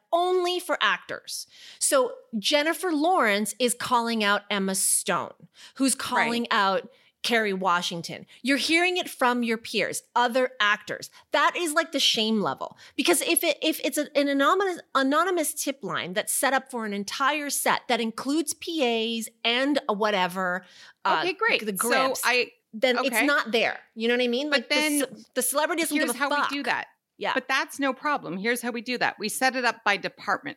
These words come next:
Speaker 2: 'cause that's really how set hierarchies run. It is, like, the director and then down, down, down. But actually,
Speaker 1: Yeah.
Speaker 2: you, you live and die by your department.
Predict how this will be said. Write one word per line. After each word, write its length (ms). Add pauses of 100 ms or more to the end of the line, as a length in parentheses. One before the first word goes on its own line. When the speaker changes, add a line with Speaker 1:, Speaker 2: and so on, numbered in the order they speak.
(180)
Speaker 2:
'cause 140
that's 320 (160)
really 400
how 320
set 420
hierarchies 760
run. 360 (380)
It 160
is, 500
like, 320
the 80
director 480
and 160
then 280
down, 260
down, 220
down. 260
But 160 (120)
actually, 440
Speaker 1:
Yeah. 100
Speaker 2:
you, 540
you 180
live 260
and 160
die 280
by 160
your 240
department. 560